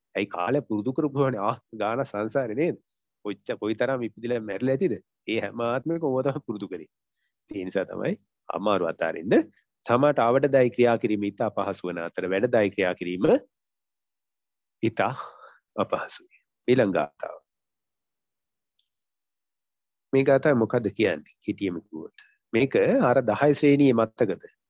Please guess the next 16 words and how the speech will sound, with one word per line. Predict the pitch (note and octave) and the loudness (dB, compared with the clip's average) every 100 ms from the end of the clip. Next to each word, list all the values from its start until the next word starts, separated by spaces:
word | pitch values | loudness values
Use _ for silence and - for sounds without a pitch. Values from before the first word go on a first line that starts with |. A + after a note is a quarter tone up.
| _ _ _ _ - | _ _ _ _ -6
දහය | G2 A2+ | 0 0
ශ්‍රේණියේ | G#2 G#2+ G#2+ A2+ A2+ G2 F#2+ | -2 -4 -4 -4 -4 -6 -8
කොස්වහලීනියාගේ | - A#2 - A#2+ A2+ G#2 G2+ F#2+ F#2 C#3 | -4 -4 -2 0 2 2 0 -2 -4 -4
කතාව. | - G2 F2+ E2 - _ _ _ _ _ - | -4 -6 -6 -6 -10 _ _ _ _ _ -14
අපි | G2+ | -10
කතා | F2+ F2 E2+ | -8 -6 -6
කරා. | E2+ E2+ - _ _ - | -6 -8 -10 _ _ -4
ඊළඟට | A2+ A#2+ A#2+ A#2 | 2 4 4 4
අර | A2 G2+ F#2+ F2 F2 _ _ _ _ G2 | 4 4 2 0 -6 _ _ _ _ -6
දුන්න, | A2 B2 C3+ A#2 - _ _ - | 0 2 4 2 -2 _ _ -6
දුන්නක් | A2 A#2 A#2 | -4 0 -2
විද්දම | - A2 A#2+ D#3+ C4+ _ _ _ - | -2 -2 0 0 -4 _ _ _ -6
ඒ | A2+ | -4
කතාව | A#2 A2 G#2+ A2 F#3 | -2 -2 0 0 0
කතා. | G2+ - F2 | -4 -10 -8
මෙන්න | G2 B2 | -4 0